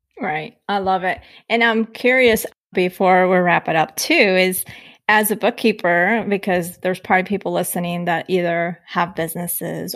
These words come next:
or are contemplating, "Do I need a bookkeeper or not?" Maybe they're just at the beginnings of starting their business. Maybe the money isn't there. So it's a twofold question.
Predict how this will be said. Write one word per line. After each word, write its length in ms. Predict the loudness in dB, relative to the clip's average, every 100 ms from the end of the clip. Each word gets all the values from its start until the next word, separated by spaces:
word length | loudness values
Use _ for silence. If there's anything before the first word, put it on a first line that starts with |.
| 0
or 640 | 2 4 4 2 0 -4 -12 -20 -20 _ _ _ _ 2
are 140 | 2
contemplating, 1300 | 2 0 0 0 -4 -2 -2 -2 -4 -4 -4 -6 -8 _
"Do 160 | -2 0
I 80 | 0
need 180 | -2 -6
a 60 |
bookkeeper 1120 | -2 -4 -4 -4 -4 -2 0 0 2 0 -2 -4
or 340 | -4 -2 -2
not?" 320 | 0 2 2 2
Maybe 200 | -4 -6
they're 180 | -6 -8
just 300 | -8 -8 -8
at 100 | -8
the 80 |
beginnings 1120 | -8 -8 -2 0 2 0 -2 -4 -6 -8 -12 -18 _
of 440 | 0 2 2 -2 -6
starting 380 | -6 -4 -4
their 200 | -6 -6 2
business. 800 | 2 2 0 0 0 -2 -6 -10
Maybe 680 | -10 -10 -10 -10 -10 -12 -16 -20 _
the 80 | 2
money 420 | 2 2 2 2
isn't 360 | 2 2 -2 -2
there. 280 | -2 -2
So 240 | -2 -4 -6 -8 _ _ -20 -2
it's 160 | -2 -2
a 60 |
twofold 580 | -4 0 0 2 0 0
question. 540 | -4 -4 -4 -6 -10